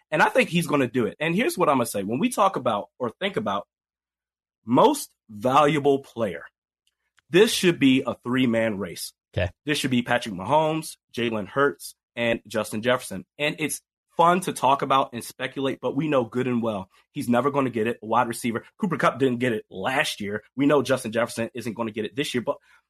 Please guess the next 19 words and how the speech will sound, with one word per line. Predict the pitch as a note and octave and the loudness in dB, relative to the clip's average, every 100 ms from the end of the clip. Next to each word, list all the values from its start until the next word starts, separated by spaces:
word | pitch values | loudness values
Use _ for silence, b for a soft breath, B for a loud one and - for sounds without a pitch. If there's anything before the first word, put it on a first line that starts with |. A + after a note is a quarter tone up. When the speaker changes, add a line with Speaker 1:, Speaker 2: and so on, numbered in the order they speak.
| _ _ _ | _ _ _
Speaker 1:
the | D#3 | 2
Vikings, | D3+ E3 G3 A3 A3 | 4 4 4 2 0
they | C#3+ F#3+ | 4 4
are | F3+ | 4
twelve | - D3 D3+ | 0 0 2
and | D3 C3+ | 2 -2
three | C#3+ A#2 G#2+ | -2 -2 -2
primarily | - C3 C3+ C#3 C#3+ C#3+ | -2 0 4 4 4 2
because | C#3 C3+ B2 B2 - | -2 -2 0 0 -4
of | A#2+ - A2+ | -10 -12 -8
eighteen. | A#2+ - - G2+ - | -8 -8 -8 -8 -8
He's | D#3 D3 | -8 -2
not, | E3 F#3 - b b _ _ | 2 0 -2 b b _ _
he | F3 A3+ | 2 4
needs | A3 - | 4 4
to | C#3 | 2
get | D3+ D3 - | 2 2 0
at | C#3 | -2
least | B2 F#3 D#3 - | 2 2 0 -4